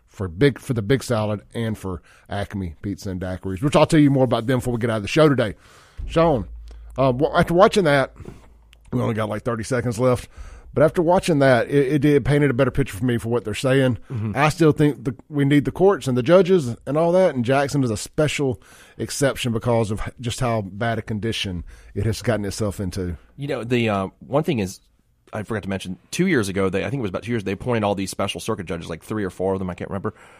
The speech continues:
Speaker 2: Why didn't they bring this lawsuit then?
Speaker 1: Yeah.
Speaker 2: Well, I mean, I just, that's my, why didn't they bring it then?
Speaker 1: Well, because it wasn't H B ten twenty, it wasn't Capitol Police.
Speaker 2: Capitol Police was not involved. That's why, that's
Speaker 1: All right.
Speaker 2: why they didn't do it.
Speaker 1: We'll see y'all in seven minutes.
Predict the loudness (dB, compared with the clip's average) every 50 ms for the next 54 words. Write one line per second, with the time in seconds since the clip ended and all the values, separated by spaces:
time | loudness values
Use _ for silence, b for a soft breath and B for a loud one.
0 | B B B -8 -4 0 0 2 2 2 2 2 2 0 0 -2 -2 0 0 0
1 | 0 0 -2 -2 -2 -2 -2 -2 -2 -2 -4 -8 -16 -20 -20 _ _ _ _ -10
2 | -8 -8 -8 -8 _ _ _ -4 -2 0 0 0 0 0 0 0 -2 -4 -6 -8
3 | -8 -4 -2 -2 -2 -2 -4 -6 -4 -2 0 0 0 0 0 0 -2 0 -2 -2
4 | -4 -4 -4 -4 -6 -10 -12 _ -8 -6 -6 -6 -4 -4 -4 -2 -2 -2 -2 -2
5 | -2 -2 -4 -4 -4 -4 -6 -4 -4 -4 -4 -2 0 0 0 2 2 0 0 0
6 | 0 0 0 2 2 0 -2 0 0 2 6 6 6 6 4 2 2 2 2 2
7 | 2 2 0 0 0 2 4 4 4 4 2 -2 -6 -6 -4 -4 -4 -4 -2 -2
8 | 0 2 2 2 2 0 -2 -2 -4 -6 -10 -12 -12 -14 -14 -10 -4 -4 -2 0
9 | 2 2 4 4 4 4 2 0 -2 _ _ _ -16 -10 -4 0 2 2 4 4
10 | 4 4 2 2 -4 -12 -14 -14